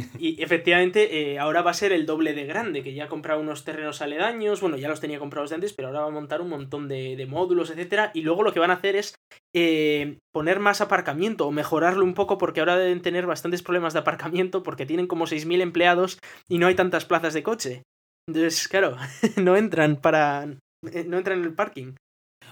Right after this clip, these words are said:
Speaker 1: Oye, ¿se ha vuelto a saber algo acerca de aquella idea que tuvo de, de colocar una fábrica en Europa y así, que andaban con la iniciativa aquella de hacerla en Valencia y no sé qué? ¿Se ha vuelto a saber algo?
Speaker 2: Eh,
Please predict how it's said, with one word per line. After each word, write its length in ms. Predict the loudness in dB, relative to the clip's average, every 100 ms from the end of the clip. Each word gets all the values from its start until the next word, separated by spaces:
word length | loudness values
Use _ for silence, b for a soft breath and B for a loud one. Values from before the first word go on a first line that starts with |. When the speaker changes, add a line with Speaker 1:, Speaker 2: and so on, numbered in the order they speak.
| -8
Speaker 1:
Oye, 240 | -4 -4
¿se 120 | -4 -4
ha 40 |
vuelto 200 | -4 -4
a 40 |
saber 260 | -6 -4 -2
algo 280 | -2 0 -4
acerca 420 | -4 -8 -6 -6
de 280 | -4 -4 -4
aquella 420 | -8 -8 -8 -6
idea 320 | -4 -4 -6
que 120 | -8
tuvo 500 | -12 -10 -8 -6 -8
de, 640 | -8 -10 -10 -10 -12 -16 -20 -20
de 300 | -14 -12 -10
colocar 400 | -10 -10 -8 -10
una 680 | -8 -8 -6 -6 -8 -10 -10
fábrica 560 | -8 -6 -8 -12 -16 -16
en 80 | -14
Europa 400 | -10 -8 -8 -8
y 80 |
así, 260 | -10 -10 -12
que 60 | -12
andaban 280 | -10 -10 -10
con 100 | -12
la 80 |
iniciativa 580 | -10 -12 -14 -12 -10 -8
aquella 600 | -10 -12 -10 -8 -8 -8
de 100 | -10
hacerla 280 | -12 -10 -10
en 80 | -10
Valencia 600 | -8 -8 -8 -10 -8 -8
y 60 | -10
no 100 | -14
sé 100 | -12
qué? 180 | -10 -10
¿Se 100 | -10
ha 40 |
vuelto 160 | -10 -10
a 40 |
saber 200 | -8 -8
algo? 520 | -8 -10 -12 -14 -14 -6
Speaker 2:
Eh, 600 | -2 0 0 -2 -6